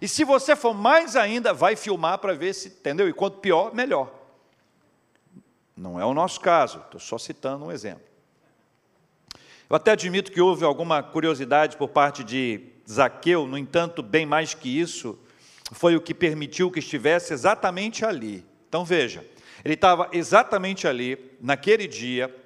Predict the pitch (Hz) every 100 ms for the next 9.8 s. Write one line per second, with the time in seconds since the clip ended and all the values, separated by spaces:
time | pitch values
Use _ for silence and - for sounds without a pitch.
0 | _ - _ 131 143 139 220 233 175 135
1 | 143 147 - - - 151 165 180 143 170
2 | 185 - 202 269 254 202 - 165 170 208
3 | 208 170 143 - 180 190 180 127 220 269
4 | 214 170 160 175 170 160 147 139 208 214
5 | 190 - - - - 156 143 143 139 139
6 | 131 - - 151 156 202 214 208 180 117
7 | 156 175 156 156 - - 165 170 214 247
8 | 214 135 - 160 160 160 160 - 160 180
9 | - 240 226 165 156 175 175 175